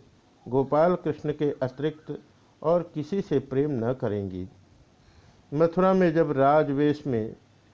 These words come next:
सिर पर पगड़ी पहने कृष्ण को देखा तो उन्होंने घूंघट की आड़ में मुंह छिपा लिया और कहा, "वह कौन है?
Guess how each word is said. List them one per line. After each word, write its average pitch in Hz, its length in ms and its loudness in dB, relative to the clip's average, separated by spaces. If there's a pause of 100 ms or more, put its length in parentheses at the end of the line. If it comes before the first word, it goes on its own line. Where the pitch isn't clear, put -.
(180)
सिर 175 160 2
पर 165 200 2
पगड़ी 151 440 0
पहने 147 400 -2
कृष्ण 151 380 -6
को 147 180 -4
देखा 139 560 -2 (380)
तो 151 80 -4
उन्होंने 156 340 0
घूंघट 151 480 -2
की - 340 -6
आड़ 131 240 2
में 127 160 -2
मुंह 117 220 -2
छिपा 107 360 -4
लिया 90 340 -4 (560)
और 123 140 2
कहा, 139 480 -2 (300)
"वह 131 120 0
कौन 156 320 0
है? 101 240 -6